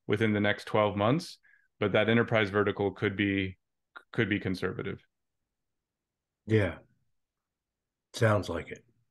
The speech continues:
Speaker 2: could be conservative. Yeah. Ted should just adopt the whole thing as a customer.
Speaker 1: Yeah.
Speaker 2: Um,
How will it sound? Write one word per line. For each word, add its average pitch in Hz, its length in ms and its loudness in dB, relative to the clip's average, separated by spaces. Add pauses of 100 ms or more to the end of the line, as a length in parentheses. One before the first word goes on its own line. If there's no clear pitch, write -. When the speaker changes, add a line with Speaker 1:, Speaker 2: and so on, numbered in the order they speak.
Speaker 2:
could - 140 -2
be 78 120 -8
conservative. 78 640 -8 (1400)
Yeah. 104 160 0 (460)
Ted 139 400 4
should 87 260 -4 (140)
just - 300 -8
adopt 90 380 -4
the 82 60 -8
whole 80 220 -4
thing 101 440 -4 (760)
as 85 160 -6
a 78 40 -10
customer. - 420 -2 (920)
Speaker 1:
Yeah. 107 220 4 (1500)
Speaker 2:
Um, 82 360 -4